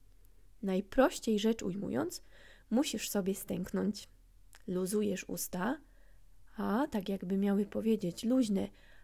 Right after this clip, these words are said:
a i na tym ustawieniu puszczasz część powietrza nosem, jak na widok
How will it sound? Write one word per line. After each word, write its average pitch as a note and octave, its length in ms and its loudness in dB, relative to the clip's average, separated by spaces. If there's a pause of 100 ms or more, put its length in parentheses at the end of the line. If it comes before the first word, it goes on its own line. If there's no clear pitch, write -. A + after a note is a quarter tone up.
(160)
a G3 400 2 (800)
i G3+ 60 4
na A3 220 6
tym B3+ 240 4
ustawieniu G3 760 0 (380)
puszczasz - 640 0
część D#4 440 0
powietrza C4 640 2
nosem, C4 600 4 (640)
jak C4+ 180 4
na G#3 160 2
widok A#3+ 400 2